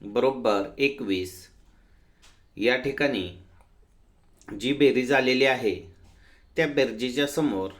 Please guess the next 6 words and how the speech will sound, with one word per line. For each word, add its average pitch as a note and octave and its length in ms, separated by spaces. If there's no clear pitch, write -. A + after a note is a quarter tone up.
शेवटी B2+ 400
शून-, D3 340
शून्य D#3 360
लिहिलं D3+ 480
की C#3+ 60
आपल्याला B2+ 540